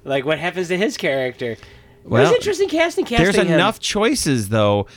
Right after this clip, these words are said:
Speaker 2: Think about, well, he's also very, he's, uh, he, he, he's, his, his personality is so out there and vibrant as a, as an, as a performer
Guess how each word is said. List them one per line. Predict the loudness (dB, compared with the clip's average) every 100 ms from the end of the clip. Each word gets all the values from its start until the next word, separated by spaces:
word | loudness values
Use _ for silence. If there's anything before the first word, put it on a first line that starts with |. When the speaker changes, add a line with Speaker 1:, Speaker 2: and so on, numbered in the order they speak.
| -14 -4
Speaker 2:
Think | -2 0
about, | -2 0
well, | 0
he's | 0
also | -2 -2
very, | -2 0 0 0
he's, | -2 0
uh, | 0 0
he, | -2 -4
he, | -2 0 2
he's, | 0 -2 -6
his, | -6 -4
his | -6 -6
personality | -4 -2 0 0 0 -2 -4
is | -6
so | -2 0 0 -2 -12 -12 -2
out | -2 0
there | -2 -2
and | -2
vibrant | -2 -2 -2 -4 -4
as | -8
a, | -8 -10
as | -8
an, | -8
as | -8 -10
a |
performer | -10 -6 -2 0 0